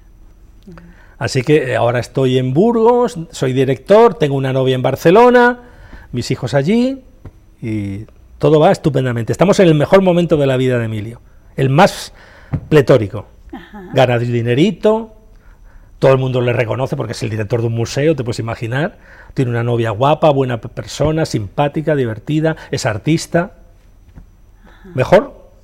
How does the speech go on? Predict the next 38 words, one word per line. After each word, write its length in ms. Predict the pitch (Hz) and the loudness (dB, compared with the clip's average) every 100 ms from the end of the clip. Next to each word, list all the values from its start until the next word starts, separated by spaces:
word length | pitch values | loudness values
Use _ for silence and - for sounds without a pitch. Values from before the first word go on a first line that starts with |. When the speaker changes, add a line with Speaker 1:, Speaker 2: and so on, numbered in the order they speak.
| - - - | -20 -18 -4
Speaker 2:
nunca 220 | 156 143 | -2 0
ha 20 | |
estado. 220 | 113 107 | -2 -6
Speaker 1:
Imposible. 400 | 95 - 196 180 170 | -8 -12 -20 -14 -10
Speaker 2:
Imposible. 500 | 113 104 - 101 - - _ _ - | -10 -10 -10 -12 -16 -20 _ _ -20
Speaker 1:
Ajá. 480 | 185 - 185 180 294 _ _ _ _ - | -20 -20 -20 -20 -20 _ _ _ _ -18
¿Y? 300 | 254 220 285 - - _ - - _ | -16 -14 -16 -18 -20 _ -20 -20 _
Speaker 2:
Y 80 | - - | -14 -10
pues 240 | - 131 - | -6 -6 -2
nada, 340 | 170 - 208 269 - - | -2 0 0 -2 -6 -4
que 100 | 113 | 0
duró 420 | 127 127 151 185 - - | 4 6 8 6 2 -2
hasta 220 | 143 - | 0 2
el 140 | 120 | 0
año 200 | 131 151 | 2 2
dos 140 | 139 120 | 2 0
mil 180 | 120 113 | -2 -4
dieciséis, 760 | 143 127 - 107 135 135 214 - - | -2 -2 -2 -2 -2 -2 -4 -12 -20
Speaker 1:
Ya. 480 | 185 - 165 185 320 | -20 -20 -20 -12 -4
Speaker 2:
en 140 | 135 117 | -2 0
el 180 | 107 | -2
que 520 | 101 139 147 160 175 - - - - - - - | -2 4 6 6 4 -2 -16 -20 -20 -20 -20 -6
cambia 760 | - 175 170 156 127 117 101 98 - - _ _ | 4 4 4 2 0 -2 -2 -6 -14 -20 _ _
Speaker 1:
Otra 360 | 254 262 247 202 | -8 -8 -8 -10
vez. 260 | 185 180 - - | -10 -14 -18 -2
Speaker 2:
otra 320 | 175 170 156 | 2 4 4
vez 180 | 147 123 | 4 4
la 140 | 123 | 2
cúpula 460 | - 175 143 127 113 | 4 2 4 0 0
de 80 | 110 | -2
la 80 | |
Fundación 420 | 101 117 113 123 120 | -4 -8 -6 -6 -6
Caja 220 | - 139 | -6 -6
de 80 | 131 | -6
Burgos. 260 | 147 151 | -4 -2
Bueno, 180 | 120 110 | -2 -4
es 80 | 117 | 0
verdad 380 | 127 123 131 131 | 0 2 2 0